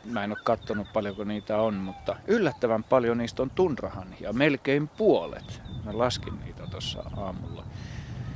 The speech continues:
Kanadan hanhia on tuolla seitsemän kappaletta, ne on niinku hanhista. Sit kivoja, huomasit Asko tossa, niin kapustarintoja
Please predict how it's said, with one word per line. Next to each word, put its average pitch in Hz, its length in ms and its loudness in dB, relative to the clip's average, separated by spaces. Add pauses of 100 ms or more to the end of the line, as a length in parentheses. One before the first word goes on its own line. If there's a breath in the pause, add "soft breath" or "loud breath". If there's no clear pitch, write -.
(280 loud breath)
Kanadan 131 400 8
hanhia 110 440 0
on 110 80 0
tuolla 110 220 0
seitsemän 104 500 0
kappaletta, - 760 -4 (160)
ne 110 120 0
on 101 100 0
niinku 98 200 -4
hanhista. 101 540 -2
Sit - 240 2
kivoja, 123 440 6 (320)
huomasit 110 480 4
Asko 110 300 0
tossa, 113 340 4
niin 107 220 0 (1700 loud breath)
kapustarintoja 156 840 8